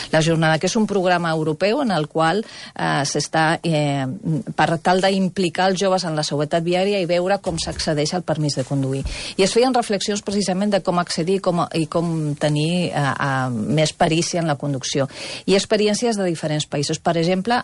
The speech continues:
es parlava del tema de, eh, que hi ha alguns països que el permís de conduir té fases. És a dir, tu a-, accedeixes al país,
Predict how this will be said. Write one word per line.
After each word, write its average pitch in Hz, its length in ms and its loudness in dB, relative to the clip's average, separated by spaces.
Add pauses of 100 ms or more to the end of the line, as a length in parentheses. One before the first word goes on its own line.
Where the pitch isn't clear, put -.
es 170 120 -4
parlava 170 480 2
del 156 140 -2
tema 175 320 -2
de, 160 140 0 (580)
eh, 143 380 0
que 147 120 -2
hi 151 80 2
ha 160 100 2
alguns 165 360 -2
països 190 440 -2
que 180 120 0 (200)
el 147 300 0
permís 160 380 -2
de 180 80 0
conduir 180 360 0
té 214 120 -2
fases. - 600 -6
És - 20 -12
a 165 100 -8
dir, 143 140 -2
tu 160 260 -4
a-, 151 140 0 (100)
accedeixes 151 600 -2
al 151 100 0
país, 151 260 -2